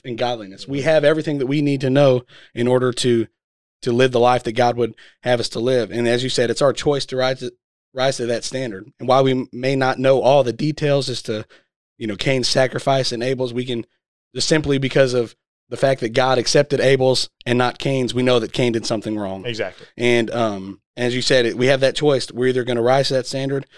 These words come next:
Speaker 1: or bow to our own. And we mentioned the Pharisees earlier, but I,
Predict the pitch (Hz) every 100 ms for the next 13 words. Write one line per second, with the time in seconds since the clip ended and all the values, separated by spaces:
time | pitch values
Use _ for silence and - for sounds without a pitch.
0 | - _ 123 117 123 123 117 120 123 110
1 | 104 113 135 131 131 120 143 139 - 123
2 | 107 143 131 120 117